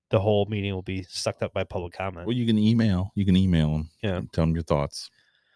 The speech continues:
Speaker 1: Well, the first half hour
Speaker 2: Maybe we ought to
Speaker 1: Monday
Speaker 2: start
Speaker 1: was
Speaker 2: emailing. Maybe we ought to start emailing.
Speaker 1: Maybe.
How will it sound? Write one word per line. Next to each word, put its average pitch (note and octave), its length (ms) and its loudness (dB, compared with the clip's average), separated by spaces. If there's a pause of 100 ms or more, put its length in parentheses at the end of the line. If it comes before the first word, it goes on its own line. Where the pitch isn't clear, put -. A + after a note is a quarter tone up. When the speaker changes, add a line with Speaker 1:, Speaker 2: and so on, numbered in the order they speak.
(120)
Speaker 1:
Well, C#3 80 8
the B2+ 80 8
first D#3+ 220 8
half C3 240 8
hour A2+ 380 8 (460)
Speaker 2:
Maybe A#2+ 140 0
we A#2 60 8
ought A#2 80 8
to G#2 60 8
Speaker 1:
Monday A2 120 6
Speaker 2:
start E2 180 6
Speaker 1:
was D#2 140 4
Speaker 2:
emailing. D2 320 4
Maybe A2 160 8
we B2 120 8
ought A#2+ 80 8
to F2+ 60 4
start D#2+ 240 0
emailing. D2 360 -2 (240)
Speaker 1:
Maybe. G2 280 -2